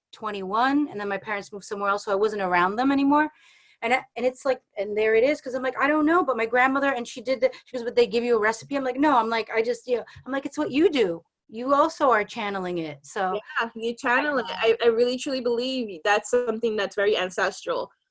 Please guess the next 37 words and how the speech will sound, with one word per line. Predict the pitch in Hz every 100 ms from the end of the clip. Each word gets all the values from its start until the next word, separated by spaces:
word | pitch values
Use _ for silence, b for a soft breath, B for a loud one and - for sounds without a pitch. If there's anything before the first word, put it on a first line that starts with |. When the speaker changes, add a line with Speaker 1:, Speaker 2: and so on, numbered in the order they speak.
| _
Speaker 1:
Yes. | 202 208 185 165
Speaker 2:
Um, | 156 _ _ -
a-, | 208
and, | 190 - 185 -
and, | 196 -
and | 190 196 175
that's | 220 -
how | 262 233
my | 240
boys | 226 208 254 214
know | 196
how | 202
to | 156
cook. | - 165 -
I | 214
have | 214
a |
fourteen-year-old | 220 214 214 240 233 233
and | 226
eleven-year-old. | 208 208 185 175 180
My | 196
eleven-year-old | 196 208 226 240 240
wants | 233 -
to |
be | 240 240
a |
chef, | 269 196 123 240 -
by | 185
the | 175
way, | 165 160 247 - 906 262 262
because | 262 254 233
Speaker 1:
Oh, | - 196
Speaker 2:
he | 285 285
Speaker 1:
yeah. |
Speaker 2:
is | 269 220 202
that | 214 233 202 -
spiritually | - - 233 240 262 269 262 254